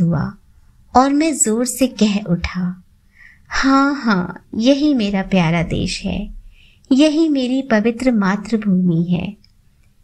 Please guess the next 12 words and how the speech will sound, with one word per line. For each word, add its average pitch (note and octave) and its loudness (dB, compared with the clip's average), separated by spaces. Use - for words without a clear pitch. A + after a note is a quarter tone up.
यही C#4 2
मेरा B3 -2
सर्वश्रेष्ठ C4 0
भारत F3+ 0
है F3 -6
और C#4+ 2
इसी E4 2
के E4+ 0
दर्शनों A#3 0
की C4+ 0
मेरी A#3 0
उत्कट - 0